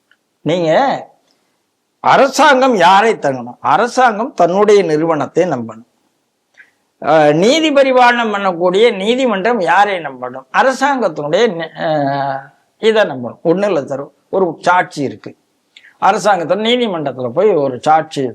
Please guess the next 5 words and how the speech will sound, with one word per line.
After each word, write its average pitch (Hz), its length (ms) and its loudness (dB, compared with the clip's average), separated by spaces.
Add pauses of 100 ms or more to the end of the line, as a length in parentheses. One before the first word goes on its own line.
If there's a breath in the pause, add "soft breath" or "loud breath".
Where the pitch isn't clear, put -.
(100)
சொல்றார். 117 340 -6 (680)
சாட்சி 254 640 0
வந்து 170 380 2 (880)
பொய் 226 180 2 (100)
சாட்சி, 156 500 -2